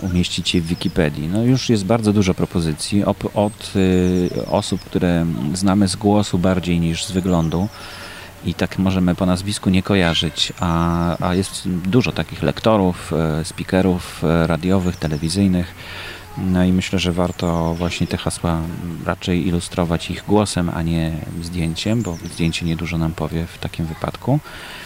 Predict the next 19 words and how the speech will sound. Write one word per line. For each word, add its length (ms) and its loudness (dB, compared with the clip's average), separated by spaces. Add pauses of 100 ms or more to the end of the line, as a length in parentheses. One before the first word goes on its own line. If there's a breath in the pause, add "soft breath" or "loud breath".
(140)
No 80 4
ale 140 6
są 200 2
też 400 -2 (100)
wydarzenia 420 4
historyczne, 840 2 (500 loud breath)
e, 720 0
czy 220 -4
już 320 0
tak 240 -4
bardzo 340 0
stare 400 0
jakieś, 600 -2
em, 680 2
zapisy, 760 0 (580 loud breath)
e, 300 -2
historyczne 840 -2
też, 560 -2
które, 380 -2